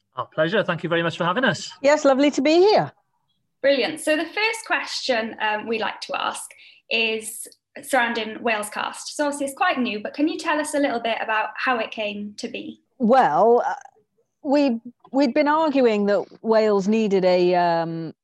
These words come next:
Speaker 2: political podcast of its own, uh, a B B C offering for a while, and this seemed the best time to launch it, really, as we were coming up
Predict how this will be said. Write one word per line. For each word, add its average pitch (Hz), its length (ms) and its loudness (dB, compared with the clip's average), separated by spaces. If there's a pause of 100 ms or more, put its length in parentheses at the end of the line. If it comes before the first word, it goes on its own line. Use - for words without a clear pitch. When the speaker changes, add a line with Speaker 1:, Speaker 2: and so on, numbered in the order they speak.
(120)
Speaker 2:
political 180 440 -2
podcast 170 480 -2
of 165 140 0
its 165 140 -4
own, 165 580 -2
uh, 165 200 0
a 165 60 -2
B 165 180 -2
B 170 100 -2
C 170 160 -6
offering 156 400 -6
for 160 160 -8
a 156 80 -4
while, 147 600 -2
and 170 600 -4 (920)
this 226 300 0
seemed 214 600 -2
the 196 100 0
best 196 400 -2
time 185 320 -2
to 196 120 -8
launch 190 380 -2
it, 143 100 -6
really, 160 360 -4
as 165 240 -4
we 170 100 -6
were 160 140 -8
coming 170 320 -10
up - 100 -10